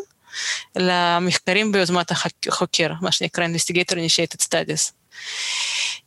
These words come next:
וזהו, ואז אני עברתי ליאנסן, ושם שנה אני הייתי בתפקיד הזה, אה, שזה, מצד אחד זה באמת, זה מחקרים,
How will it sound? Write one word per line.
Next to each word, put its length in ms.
וזהו, 720
ואז 220
אני 180
עברתי 480
ליאנסן, 920
ושם 580
שנה 380
אני 120
הייתי 240
בתפקיד 520
הזה, 360
אה, 640
שזה, 440
מצד 280
אחד 200
זה 80
באמת, 160
זה 80
מחקרים, 640